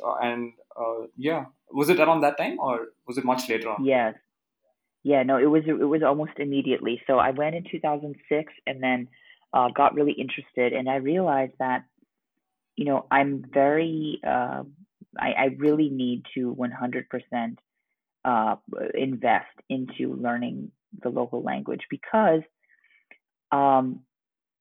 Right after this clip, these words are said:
Speaker 2: there's really a, a, a point where you can't, um, communicate with friends, family,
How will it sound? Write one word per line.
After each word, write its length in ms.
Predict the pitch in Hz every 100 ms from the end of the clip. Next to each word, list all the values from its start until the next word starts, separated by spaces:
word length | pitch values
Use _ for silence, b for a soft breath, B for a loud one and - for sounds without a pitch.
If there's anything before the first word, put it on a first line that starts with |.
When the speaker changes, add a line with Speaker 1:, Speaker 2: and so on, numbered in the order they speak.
| _ _ _ - -
Speaker 2:
there's 220 | 180 196 196 185
really 500 | 196 226 247 - - - _ _ _ -
a, 80 | 139 127 - -
a, 160 | 131 - -
a 180 | - -
point 360 | 170 170 175 - -
where 280 | 143 131 131
you 220 | 127 127 123 - -
can't, 400 | 185 214 214 214 - _ _ _ _ _ _ _ _ _ _ _ -
um, 520 | 156 147 139 139 - - - -
communicate 640 | 160 160 165 160 160 151
with 220 | - 143 131 _ - -
friends, 440 | 143 139 139 139 139 - -
family, 520 | 139 135 135 131 135